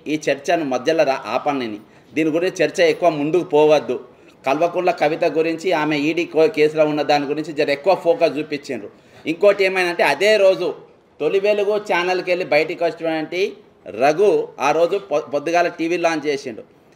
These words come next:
ఇమీడియట్గా ఇంట్లో రవిప్రకాష్ ఎంటర్ అయిపోయాడు. ఎంటర్ అయిపోయి పది రోజులు కాదు, ఇమీడియట్గా మీరు అటాక్ చేయాలి.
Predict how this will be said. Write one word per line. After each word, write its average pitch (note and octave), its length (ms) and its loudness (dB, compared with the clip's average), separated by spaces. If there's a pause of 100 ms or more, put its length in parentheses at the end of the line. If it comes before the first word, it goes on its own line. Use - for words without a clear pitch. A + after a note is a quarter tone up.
ఇమీడియట్గా G3+ 560 2
ఇంట్లో F#3+ 260 0
రవిప్రకాష్ F#3+ 640 0
ఎంటర్ D#3 180 -2
అయిపోయాడు. C3+ 540 -4
ఎంటర్ D#3+ 180 -2
అయిపోయి F3 300 2
పది D#3 260 -4
రోజులు F3+ 240 2
కాదు, D#3 260 2
ఇమీడియట్గా F3 480 0
మీరు D#3+ 160 -6
అటాక్ C#3 360 -2
చేయాలి. C3+ 360 0